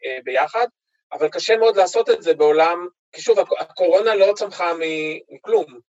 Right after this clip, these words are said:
היא קרתה בתוך עולם שיש לו היסטוריה ויש לו מבנה מסוים ויחסי כוח הם, הם מסוימים. וניסיתי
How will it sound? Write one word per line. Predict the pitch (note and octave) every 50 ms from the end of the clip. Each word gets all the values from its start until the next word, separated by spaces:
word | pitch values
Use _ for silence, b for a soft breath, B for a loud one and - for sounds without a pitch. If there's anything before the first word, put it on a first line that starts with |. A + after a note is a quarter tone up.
| _ _ _ _ -
היא | C#4 - - - G#3 D4+ - _ _ _ _ _ _ -
קרתה | - - - - - F3+ F#3 F#3
בתוך | E3 E3 - E3+ - -
עולם | - - - D#3+ E3 F3 F3
שיש | F3 E3+ E3 D3+ -
לו | E3 D#3+
היסטוריה | D3+ C#3+ - F3 E3+ F3+ F3+ F#3+ F#3 F#3 E3
ויש | D3+ D3 D3 - -
לו | D#3+ D#3 D3+ D3+ D#3 D#3+ _ _ _ _ _ _ _ _
מבנה | - C#3 C#3 C3+ D3 E3 F3
מסוים | G3 F#3+ - G3+ F#3 F3+ F3 E3+ E3+ E3+ D#3
ויחסי | D3 C#3 C#3 C#3 - - - D3+
כוח | D3 - E3+ F#3 - -
הם, | F3+ E3 - -
הם | D3 D3
מסוימים. | D3 - - C3+ C3+ C3+ B2+ B2 A#2+ _ _ _ _ _ _ _ -
וניסיתי | C#3 C#3+ D3 - - G#3 G#3 - A3+ A3 G#3+ G#3